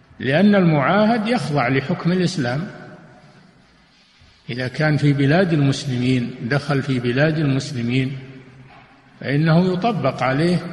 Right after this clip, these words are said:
حكم الإسلام، إذا قتل أو زنى أو سرق أو،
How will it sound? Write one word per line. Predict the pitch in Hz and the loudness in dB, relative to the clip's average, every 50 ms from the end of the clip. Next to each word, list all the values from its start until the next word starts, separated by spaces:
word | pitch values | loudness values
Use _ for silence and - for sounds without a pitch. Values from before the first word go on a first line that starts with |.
| - - - - | -14 -10 -4 -2
حكم | 180 - - - 160 | -2 -2 0 0 0
الإسلام، | 170 190 214 190 - - 127 113 110 135 196 - - - - - - - - - - - - - - - - _ - _ _ _ _ _ _ _ - | 2 2 0 0 0 -2 -4 -4 -4 -6 -8 -12 -12 -18 -18 -20 -20 -20 -20 -20 -20 -20 -20 -20 -20 -20 -20 _ -20 _ _ _ _ _ _ _ -8
إذا | 135 135 135 131 | -6 -2 -2 -2
قتل | 123 127 - 170 151 - - 147 143 139 135 120 107 | -2 0 0 0 0 2 2 2 2 2 2 0 -2
أو | - 143 131 127 120 | -4 -4 -4 -2 -2
زنى | 117 120 143 147 151 151 147 143 143 135 | 0 2 2 4 4 4 4 4 2 0
أو | - - - 120 123 131 131 131 131 139 - - - - - - - | -2 -4 -4 -4 -2 -2 0 -2 -2 -4 -8 -12 -16 -18 -18 -16 -12
سرق | - - - 147 151 151 151 147 143 143 - - - - | -6 0 2 4 6 6 6 4 4 0 -4 -8 -10 -8
أو، | 123 123 131 139 | -6 -4 -4 -4